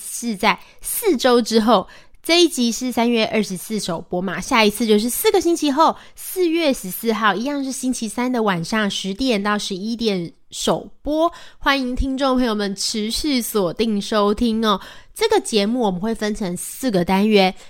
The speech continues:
第一个单元是米娜小日子，会跟大家分享就是最近米娜遇到的就是各种事情。第二个单元花样女孩向前冲，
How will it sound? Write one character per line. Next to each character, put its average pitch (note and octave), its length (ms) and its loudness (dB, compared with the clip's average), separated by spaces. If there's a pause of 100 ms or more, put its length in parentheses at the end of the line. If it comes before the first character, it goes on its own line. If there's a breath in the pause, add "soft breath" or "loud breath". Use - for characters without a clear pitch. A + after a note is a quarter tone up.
第 C4 200 2
一 - 20 -6
个 A#3 140 2
单 A#3 140 -2
元 A3 220 0
是 B3 140 -6
米 G#3+ 160 -2
娜 A3 240 -2
小 G3 180 -2
日 B3 240 -2
子， G3+ 300 -4 (160 loud breath)
会 F#4 160 -2
跟 F#4 140 -2
大 F4+ 120 0
家 E4+ 160 0
分 D#4+ 280 -4
享 G#3+ 200 -2
就 F3 80 -4
是 G3+ 140 -4
最 A3 160 4
近 G#3 180 -2
米 F#3 120 0
娜 G3 260 0
遇 A3+ 160 0
到 G#3 240 2
的 E3 240 -4
就 E3+ 160 -4
是 F3 260 -4 (120)
各 D#4+ 180 6
种 F3+ 200 -6
事 F#3 280 -6
情。 E3+ 340 -10 (280 loud breath)
第 D#4 100 0
二 C#4+ 80 6
个 C4 100 0
单 B3+ 160 -4
元 A#3+ 220 -2
花 A#3+ 100 -4
样 A#3 180 -4
女 F3+ 100 -6
孩 F3 120 -8
向 G#3+ 280 -4
前 G3 240 -4
冲， G#3+ 260 0